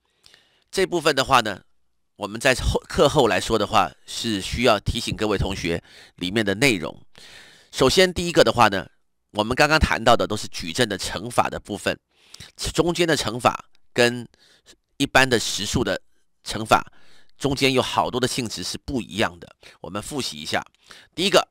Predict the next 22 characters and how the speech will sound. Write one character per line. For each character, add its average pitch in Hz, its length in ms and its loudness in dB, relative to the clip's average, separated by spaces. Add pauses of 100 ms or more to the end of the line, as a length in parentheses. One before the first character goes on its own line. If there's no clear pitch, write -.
(400)
它 151 160 6
没 143 140 2
有 131 100 2
什 - 100 -8
么， 80 160 -10 (680)
没 143 140 -2
有 113 120 0
交 113 160 2
换 113 180 -2
律。 98 160 -16 (1160)
第 185 100 0
二 160 80 6
个， 113 140 -2
矩 - 120 -12
阵 151 140 2
乘 127 160 -2
法 117 240 0
它 120 160 -2
是 113 100 -2
不 - 220 -6
可 147 180 0
以 123 200 -2